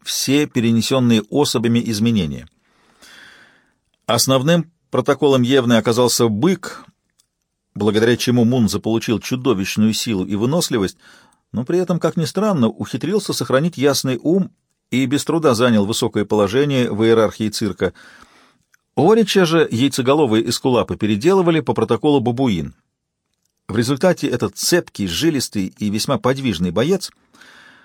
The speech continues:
обладал совершенно несносным характером и лютой жестокостью. Эмоции частенько овладевали Оричем, и ему приходилось прикладывать усилия, дабы держать их в узде.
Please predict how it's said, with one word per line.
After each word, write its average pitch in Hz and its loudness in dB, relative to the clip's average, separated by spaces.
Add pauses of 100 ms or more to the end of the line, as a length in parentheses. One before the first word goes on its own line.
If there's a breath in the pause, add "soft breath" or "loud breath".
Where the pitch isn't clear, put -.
(200 soft breath)
обладал 139 2
совершенно 147 0
несносным 151 -2
характером 135 0
и 117 -2
лютой 135 2
жестокостью. - -6 (920)
Эмоции 127 2
частенько 110 -2
овладевали 101 0
Оричем, 139 -2 (560 loud breath)
и - -4
ему 117 2
приходилось 135 0
прикладывать 127 0
усилия, 147 -2
дабы 101 0
держать 113 0
их 101 -10
в 110 -6
узде. 92 -4